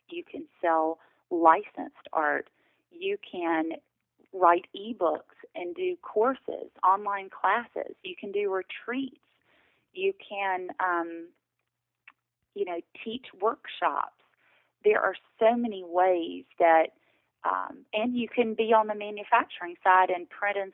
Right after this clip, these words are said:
sell your own products. There are so many ways. So if one thing isn't strong or working, you know, there's so many other ways you can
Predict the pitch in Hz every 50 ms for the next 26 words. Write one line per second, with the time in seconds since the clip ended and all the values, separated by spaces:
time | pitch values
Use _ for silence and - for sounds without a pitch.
0 | _ - 190 185 185 190 185 185 185 190 - - 190 208 240 254 247 - - -
1 | - - - - - - _ _ - 208 202 202 - 196 190 180 - _ _ _
2 | _ _ _ _ _ _ _ _ _ _ - 226 220 233 240 233 226 208 196 190
3 | 180 185 196 190 180 185 - - - 190 180 - 185 - _ 190 180 175 202 208
4 | 226 233 226 - 214 214 208 202 202 196 196 196 - _ _ _ _ _ _ _
5 | - 196 196 196 202 190 - - _ _ _ - - 208 190 185 180 180 180 190
6 | 190 - 185 175 165 165 175 175 185 190 - - 214 208 208 214 214 208 - _
7 | _ 180 185 185 180 175 175 - 175 170 - _ _ 208 190 185 185 180 175 170
8 | - - - 180 170 175 180 170 165 175 170 165 165 165 165 - - 170 170 160
9 | - - 170 160 156 156 156 147